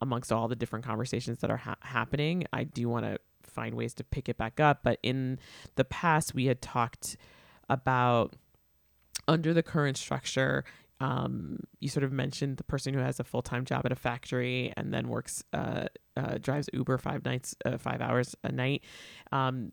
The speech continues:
it's a similar kind of, uh, way to create, create opportunities to f-, get to something that feels like a livable wage by work, teaching artists working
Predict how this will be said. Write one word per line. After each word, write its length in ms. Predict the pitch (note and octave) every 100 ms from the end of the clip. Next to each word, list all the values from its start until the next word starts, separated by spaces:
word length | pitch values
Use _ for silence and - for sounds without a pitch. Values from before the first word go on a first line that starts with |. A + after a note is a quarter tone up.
| -
it's 180 | D3 C#3+
a 40 |
similar 320 | - C3+ C3+
kind 460 | B2+ - B2+ B2+ C3
of, 340 | B2+ - - _ -
uh, 420 | - A#2 - - - -
way 260 | C#3 C#3+ C3
to 80 |
create, 500 | B2 - C#3+ B2+ C3 - - _
create 600 | - D#3 B2+ C3+ F3+ - -
opportunities 640 | D3+ - B2+ - C3 C3+ B2+
to 80 | C3
f-, 220 | - - _ _ _ _ _ _ -
get 220 | - -
to 280 | - D#3+ D3+
something 360 | - D3 D3
that 180 | D3+ C3+
feels 240 | - C3+ C3
like 140 | C#3+
a 40 |
livable 440 | D#3+ D#3 D#3 D#3 D#3+
wage 320 | D#3+ D#3+ E3
by 100 | B2+
work, 320 | A#2+ B2+ - - - -
teaching 280 | - C3 B2+
artists 220 | C3 B2+
working 320 | - A#2+ C3